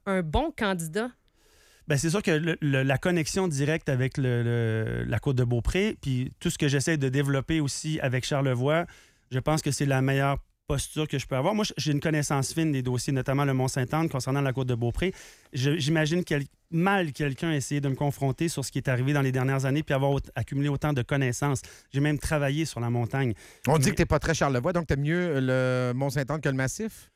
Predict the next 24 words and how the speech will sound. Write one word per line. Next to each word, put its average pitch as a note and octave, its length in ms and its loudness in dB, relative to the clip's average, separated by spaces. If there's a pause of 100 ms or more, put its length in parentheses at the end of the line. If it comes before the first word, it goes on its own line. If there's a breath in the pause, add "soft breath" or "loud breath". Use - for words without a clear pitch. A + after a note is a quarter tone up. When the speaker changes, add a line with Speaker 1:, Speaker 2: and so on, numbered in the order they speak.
(140)
Speaker 2:
Absolument C3+ 520 -4
pas. C#3+ 180 -4
Je, B2+ 200 0
j'adore C3+ 320 0
le C#3+ 80 0
Massif. B2+ 360 0
Je - 40 -4
suis - 80 -2
allé D3 80 0
faire E3+ 200 -2
du C#3+ 120 -2
bicycle C3+ 380 -2
là. G3 140 0 (280 loud breath)
Puis, F3 120 2
Speaker 1:
Mais B3+ 120 2
Speaker 2:
tu B3+ 120 2
sais - 80 -6
Speaker 1:
je - 40 -10
t'arrête D4 380 -2
avant A#3 180 -2
Speaker 2:
Oui. F3 140 2
Speaker 1:
que F3 60 -6
tu A3+ 60 -4
v-, G3 100 -8